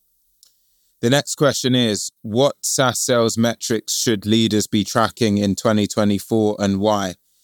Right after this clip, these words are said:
I would say, first and foremost, sales conversion rate. So really understanding at what percentage are each of your team members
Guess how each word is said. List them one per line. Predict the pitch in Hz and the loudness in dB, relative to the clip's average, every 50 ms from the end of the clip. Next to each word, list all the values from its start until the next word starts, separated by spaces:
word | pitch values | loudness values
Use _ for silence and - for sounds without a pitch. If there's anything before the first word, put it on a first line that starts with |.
| _ _ _ _ _ _ _ _ | _ _ _ _ _ _ _ _
I | - - | -2 0
would | 127 131 127 - | 2 2 2 0
say, | - 147 135 127 | 2 2 2 2
first | 120 - - 147 151 - - | 0 0 2 2 2 2 2
and | 139 123 110 | 0 -2 0
foremost, | 127 127 123 120 120 117 113 - - - | 2 2 2 2 2 0 0 -2 -2 0
sales | 135 120 113 110 - | 2 2 2 2 0
conversion | - 127 110 104 95 117 117 113 110 98 117 113 113 | -2 -2 -2 0 2 2 2 2 2 2 0 0 0
rate. | 110 113 113 110 110 - _ | 2 2 2 0 0 -4 _
So | - - - 117 | -4 0 0 0
really | 107 98 117 120 117 113 110 | 2 2 2 2 4 4 4
understanding | 110 107 107 104 101 98 - - 120 113 110 110 107 104 98 | 4 4 2 2 0 -2 -2 0 0 0 2 2 0 0 -2
at | 104 104 | -2 -4
what | 110 110 113 113 - _ | -4 -2 -2 -2 -2 _
percentage | - 120 107 - - 120 110 110 110 104 - 117 107 98 - - | -4 -2 -2 0 2 2 2 2 2 0 0 0 -2 -2 -2 -2
are | - 107 107 107 110 | 0 0 0 0 2
each | 113 113 107 - - | 0 0 0 0 -2
of | 113 101 87 | -2 0 2
your | 104 101 95 | 0 0 0
team | - - 123 113 107 | 0 0 0 2 2
members | 107 110 107 104 101 101 101 98 - - | 2 2 2 2 2 2 2 0 -2 -4